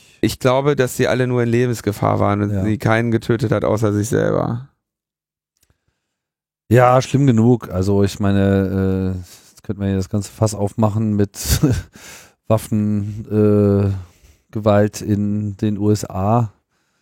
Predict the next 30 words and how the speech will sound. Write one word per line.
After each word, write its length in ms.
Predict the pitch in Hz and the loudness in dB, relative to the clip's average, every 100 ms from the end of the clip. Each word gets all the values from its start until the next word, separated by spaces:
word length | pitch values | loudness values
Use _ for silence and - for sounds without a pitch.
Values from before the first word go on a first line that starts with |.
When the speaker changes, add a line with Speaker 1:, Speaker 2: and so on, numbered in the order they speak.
| _ _ _ - | _ _ _ -14
Speaker 2:
Das 200 | 98 - | -14 -10
bringt 200 | 110 92 | -10 -8
natürlich 280 | 101 107 104 | -6 -4 0
hier 140 | 104 | 0
herzlich 420 | 101 - 107 98 | 0 -2 -6 -4
wenig, 420 | 101 107 117 - - | -2 0 -2 -4 -6
aber 240 | 107 110 | 0 2
es, 200 | 107 - | 0 -4
äh, 440 | 120 123 127 120 104 117 - 123 _ _ _ _ _ | 0 2 2 0 -4 -18 -20 _ _ _ _ _ _
was 160 | - 131 | -6 -2
ist 60 | 147 | 0
eigentlich 240 | 135 123 | 0 0
der 80 | 120 | -2
interessante 420 | 120 120 135 131 | -4 -2 0 0
Aspekt 400 | 113 - 143 - | -2 0 -2 -2
hierbei, 640 | - 113 104 101 98 101 90 - | -4 -2 2 2 4 2 0 -8
wenn 80 | 107 | -4
man 100 | 110 | -4
es 140 | 104 | -4
mal 80 | 104 | -4
so 120 | 104 | -4
ganz 200 | 104 110 | -2 -2
aus 160 | 107 - | -4 -2
der, 280 | 110 104 98 - | 0 0 -2 -8
äh, 240 | 107 101 104 | -20 -16 -10
Ferne 440 | - 113 120 123 | -2 0 2 0
mit 120 | 117 | -2
zugekniffenen 600 | - 123 117 - 127 123 110 | -4 -8 -6 -2 0 0 0
Augen 360 | 110 127 127 | 0 0 0
anschaut? 1160 | 120 127 127 - _ _ _ - 123 123 123 | -2 -2 -4 -8 _ _ _ -4 0 0 0